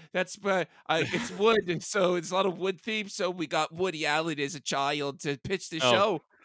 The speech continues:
Speaker 2: God.
Speaker 1: And, uh, the, you're gonna see lots of shots of waist down humans in beaver pelts with jingling keys, kinda like E T at the beginning of it, to give that fright factor. They're always gonna be going into the woods for supplies,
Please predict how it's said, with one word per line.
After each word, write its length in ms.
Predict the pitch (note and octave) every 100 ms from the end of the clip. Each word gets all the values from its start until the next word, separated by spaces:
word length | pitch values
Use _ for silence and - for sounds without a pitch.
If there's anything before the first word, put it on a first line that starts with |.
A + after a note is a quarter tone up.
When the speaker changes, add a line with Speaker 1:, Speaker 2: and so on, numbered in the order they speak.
| -
Speaker 2:
God. 200 | G2+ F#2+
Speaker 1:
And, 340 | F3 E3+ D3+ - E3+
uh, 380 | E3+ E3+ E3+ E3 - _ -
the, 280 | F#3+ F3 E3+
you're 220 | D#3 A#3
gonna 160 | A3 A3
see 220 | A3+ G#3+
lots 260 | G3 F#3
of 80 | F#3+
shots 460 | - F#3+ F3+ E3 -
of 280 | F3+ E3+ D#3+
waist 380 | F#3+ F#3 -
down 360 | - F3 F3 F3
humans 520 | D#3 F#3 F#3+ G3+ G3
in 80 | E3+
beaver 300 | E3 E3+ F3
pelts 360 | F#3 F#3 F3+ -
with 120 | E3
jingling 440 | - F3+ F3 E3+ C3+
keys, 340 | F#3+ F#3 F#3
kinda 260 | - F3+ E3
like 220 | D#3+ -
E 120 | E3+
T 300 | E3 G#3 F3
at 80 | F3
the 60 | F3
beginning 420 | E3 E3+ E3+ D#3+
of 180 | F3 E3
it, 140 | F#3+ _ _ _
to 120 | F3
give 240 | D#3+ F3 -
that 200 | D#3+ D3+ _ _ -
fright 300 | - E3+ E3+
factor. 560 | G#3 E3+ E3+ - F#3 E3
They're 160 | E3+ E3
always 260 | E3 E3
gonna 140 | F3+ D#3+
be 100 | D#3
going 300 | E3+ F3+ E3+
into 160 | E3+
the 80 | E3+
woods 260 | D#3 F3+ -
for 100 | F3+
supplies, 760 | E3+ - E3 F#3 F#3 A3 -